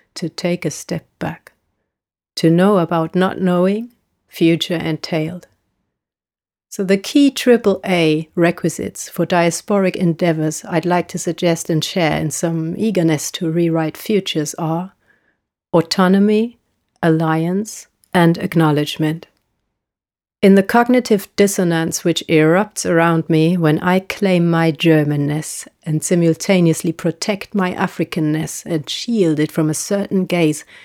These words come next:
I enter my own terrain. Germany may continue to make any effort to silence my futures, African futures, African diasporic futures,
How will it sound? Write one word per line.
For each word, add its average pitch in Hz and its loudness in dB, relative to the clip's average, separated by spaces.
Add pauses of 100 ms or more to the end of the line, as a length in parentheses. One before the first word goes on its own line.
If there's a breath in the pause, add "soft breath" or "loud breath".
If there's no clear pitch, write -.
(380 loud breath)
I 185 4
enter 185 -2
my 151 0
own 160 0
terrain. 156 0 (840)
Germany 240 6
may 233 4
continue 190 2
to - -4
make 156 -2
any 214 4
effort 190 -2
to 180 -8
silence 170 0
my 147 -2
futures, - -6 (300)
African 214 2
futures, - -2 (300)
African 185 2
diasporic 170 2
futures, 151 -4